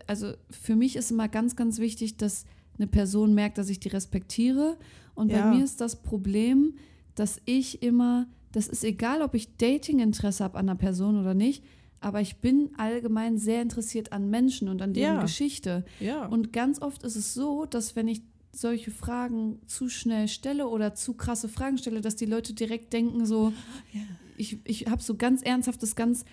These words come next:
Speaker 1: heftiges Interesse an denen und dann verschrecke ich die. Aber ich eigentlich... So, ich,
Speaker 2: Ich
Speaker 1: ich
Speaker 2: war,
Speaker 1: interessiere
Speaker 2: ja.
Speaker 1: mich nur für euch, weil ich
Speaker 2: Ich <laughs>
Speaker 1: Menschen interessant finde
Speaker 2: Ich weiß
Speaker 1: einfach.
Speaker 2: wieder, was ich vorhin sagen wollte.
Speaker 1: Ja.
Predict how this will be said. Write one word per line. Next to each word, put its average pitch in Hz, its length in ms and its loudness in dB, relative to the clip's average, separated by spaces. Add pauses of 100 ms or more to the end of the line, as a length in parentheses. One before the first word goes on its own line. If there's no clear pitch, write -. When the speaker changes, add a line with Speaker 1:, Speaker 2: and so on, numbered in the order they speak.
Speaker 1:
heftiges 226 440 0
Interesse 262 380 0
an 240 80 2
denen 220 160 0
und 214 80 2
dann 208 140 0
verschrecke 269 480 -2
ich - 120 -4
die. 247 200 2 (340)
Aber 214 220 -4
ich 226 160 -8 (100)
eigentlich... 277 520 -2 (680)
So, 240 460 -2
ich, - 160 -16 (100)
Speaker 2:
Ich 214 120 -6
Speaker 1:
ich 214 80 -8
Speaker 2:
war, - 40 0
Speaker 1:
interessiere 262 440 2
Speaker 2:
ja. 494 60 -6
Speaker 1:
mich 466 120 -6
nur 302 160 6
für 254 180 -2
euch, 220 260 -4
weil 233 100 0
ich - 120 0
Speaker 2:
Ich 233 60 6
<laughs> - 0 -
Speaker 1:
Menschen 269 500 2 (180)
interessant 311 540 2
finde 240 320 4
Speaker 2:
Ich 185 80 2
weiß 196 80 -2 (120)
Speaker 1:
einfach. 202 140 0
Speaker 2:
wieder, 220 220 4
was 196 140 2
ich 196 120 0
vorhin 190 220 4
sagen 170 320 2
wollte. 170 440 2
Speaker 1:
Ja. 226 280 2